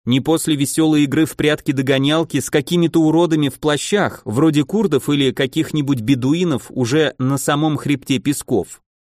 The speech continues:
Не после того, как они чудом наткнулись на засаду имперских егерей, и их в кои-то веки повезло, приняли забежавших от пленителей мелкопоместных дворян из Нароны,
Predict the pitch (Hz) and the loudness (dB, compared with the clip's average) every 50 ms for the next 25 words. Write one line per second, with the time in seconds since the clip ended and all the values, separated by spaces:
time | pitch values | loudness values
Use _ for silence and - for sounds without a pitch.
0 | _ _ - 110 120 123 - - 156 165 - - 165 156 - 156 151 160 175 160 | _ _ -4 -2 -2 -2 0 0 -2 0 0 0 0 2 2 2 2 2 2 2
1 | - 143 127 - 180 143 151 151 139 - - 202 226 190 190 180 160 143 135 - | 2 0 0 0 0 0 0 -2 -2 -4 -4 -2 0 0 2 2 2 0 -2 -2
2 | - - 151 180 202 185 147 - - 127 123 113 117 120 117 - - 143 147 127 | -2 -2 0 0 0 0 -2 -2 -2 -2 -2 0 0 -2 -2 0 -2 -2 0 0
3 | 127 131 127 120 104 - 156 165 156 - - - 123 107 - - - 113 104 117 | 0 0 0 0 0 0 0 0 0 -2 -6 -4 -4 -4 -6 -8 -10 -8 -2 -2
4 | 151 135 117 123 117 101 127 185 202 135 - - - 131 143 - - 202 226 - | -2 0 2 0 2 2 2 2 2 0 -4 -4 -6 -6 -6 -4 -2 -2 -2 -2
5 | - - - - - - 190 208 190 175 - 180 156 151 180 202 - - 190 - | -4 -6 -16 -12 -2 0 2 2 2 2 2 0 0 0 -2 -2 -2 -4 -2 -2
6 | 185 190 180 208 190 170 185 180 151 98 82 - _ _ _ _ _ _ - - | -2 0 0 0 -2 -2 -2 -2 -2 -2 -2 -6 _ _ _ _ _ _ 0 0
7 | 196 214 208 185 175 160 143 120 143 143 143 147 131 156 170 170 - - 156 147 | 2 4 4 2 2 2 0 0 0 0 0 0 2 2 2 2 0 -2 -2 0
8 | - 139 - - - 147 147 147 170 185 - - 165 151 156 143 - _ _ - | -2 -4 -2 -2 -2 0 0 0 0 -2 0 -2 -2 -2 -2 -4 -4 _ _ -2
9 | 127 143 151 147 - 151 120 - 131 131 139 143 139 - - 135 123 110 107 107 | 0 2 2 2 0 -2 0 0 0 0 0 -2 -2 -2 -4 -4 -4 -4 0 0
10 | 127 127 135 151 147 139 127 117 104 117 110 107 113 147 185 185 175 170 165 | 2 2 2 2 0 0 -2 -2 0 0 0 2 4 2 4 4 2 0 0